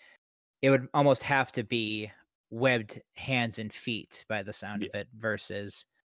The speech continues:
Speaker 2: Yeah. Uh,
Speaker 1: anything
Speaker 2: and
Speaker 1: else, or else we'd end up with whales or
Speaker 2: No,
Speaker 1: something
Speaker 2: what we
Speaker 1: sim-
Speaker 2: would, wh-, what we would end up with is, uh, 'cause that's the thing about it too, is, like, the overall look.
Speaker 1: Yeah.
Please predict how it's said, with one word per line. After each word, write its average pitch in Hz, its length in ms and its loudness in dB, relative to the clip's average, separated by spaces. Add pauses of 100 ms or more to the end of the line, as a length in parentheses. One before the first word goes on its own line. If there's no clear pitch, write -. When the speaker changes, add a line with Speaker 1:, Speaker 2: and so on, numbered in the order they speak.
Speaker 2:
Yeah. - 280 -4 (460)
Uh, 104 240 4
Speaker 1:
anything 127 360 4
Speaker 2:
and - 20 2
Speaker 1:
else, 107 220 -2
or 127 80 6
else 120 160 4
we'd 143 140 6
end 151 140 6
up 143 60 6
with 180 120 8
whales 156 580 6 (220)
or 147 500 10 (340)
Speaker 2:
No, 180 520 12
Speaker 1:
something - 20 12
Speaker 2:
what 185 240 12
we 170 120 12
Speaker 1:
sim- 156 120 12
Speaker 2:
would, 151 100 6
wh-, 147 360 0
what 156 220 8
we 165 100 10
would 135 200 6
end 131 220 6
up 127 260 6
with 104 340 4
is, 107 540 0
uh, 104 520 4 (460)
'cause 127 280 6
that's 139 240 8
the 127 80 4
thing 127 180 6
about 113 200 8
it 101 100 0
too, 113 240 4
is, 101 220 2
like, 98 240 -2 (220)
the 113 360 -2
overall 110 440 6
look. 107 500 0 (420)
Speaker 1:
Yeah. 73 200 -18